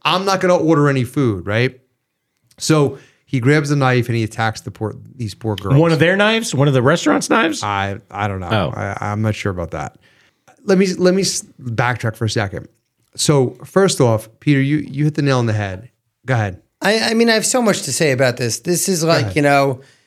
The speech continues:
Speaker 3: th-, th-, this is like Back to the Future, right?
Speaker 2: Seventeen
Speaker 3: I mean,
Speaker 2: prior arrests.
Speaker 3: basically, um, I was a prosecutor in the nineties. When I first got to the D A's office, my bureau handled the Brian Watkins Utah stabbing case,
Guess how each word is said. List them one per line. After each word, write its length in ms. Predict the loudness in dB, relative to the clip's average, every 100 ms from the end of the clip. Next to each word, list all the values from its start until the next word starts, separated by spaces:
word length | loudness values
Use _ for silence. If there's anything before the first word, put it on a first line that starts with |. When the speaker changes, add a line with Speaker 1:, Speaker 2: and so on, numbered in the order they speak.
| _
Speaker 3:
th-, 260 | -10 -10 -12
th-, 140 | -18 -6
this 280 | -2 -2 -2
is 140 | -2
like 300 | 2 2 2
Back 180 | -2 -2
to 140 | -2 -2
the 60 |
Future, 380 | 0 0 2 2
right? 60 | 2
Speaker 2:
Seventeen 280 | 2 4 2
Speaker 3:
I 40 |
mean, 60 | 2
Speaker 2:
prior 440 | 2 2 2 2 0
arrests. 480 | -2 -6 -10 -6
Speaker 3:
basically, 840 | 0 0 0 -2 -2 2 2 2 0
um, 640 | 0 0 2 2 0 -4 -10 _ _ _ -20 _ -2
I 80 |
was 140 | 0 0
a 40 |
prosecutor 640 | -2 0 0 -2 -2 0
in 80 | 2
the 80 | 2
nineties. 680 | 2 2 2 0 -2 -4 -10 _ _ _ _ _ _
When 180 | 0 0
I 200 | 2 -2
first 560 | -4 -2 2 2 0 0
got 300 | 0 0 -4
to 80 | -8
the 80 |
D 260 | -4 0 2
A's 220 | 2 2
office, 600 | 0 0 -2 -8 -8 -12 -16 _ _ _
my 280 | 0 2 2
bureau 800 | -2 0 2 4 4 4 2 -2 -8 _ _ _
handled 460 | -2 0 0 -2
the 80 | -2
Brian 540 | 0 2 4 2 2
Watkins 560 | 2 0 0 -2 -2 0
Utah 340 | -2 0 -2
stabbing 460 | 0 0 0 0 -2
case, 420 | -4 -10 -12 -18